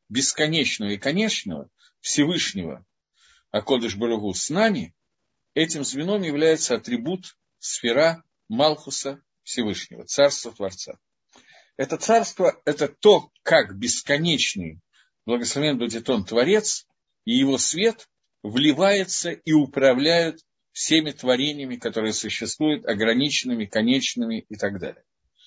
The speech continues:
Это управление описывается частично в виде аллегории, частично в виде действительного факта.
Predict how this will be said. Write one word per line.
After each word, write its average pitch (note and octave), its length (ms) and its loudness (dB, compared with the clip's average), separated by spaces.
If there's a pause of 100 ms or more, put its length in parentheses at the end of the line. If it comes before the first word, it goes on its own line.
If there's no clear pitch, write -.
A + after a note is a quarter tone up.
(640)
Это F3+ 280 4
управление E3+ 720 2
описывается G2+ 1000 -4 (400)
частично D#3+ 680 0
в C3+ 40 -2
виде D3 260 0
аллегории, B2+ 540 4
частично C#3+ 640 -4
в B2 60 0
виде A#2+ 240 -2
действительного A2 840 -2
факта. A2+ 500 0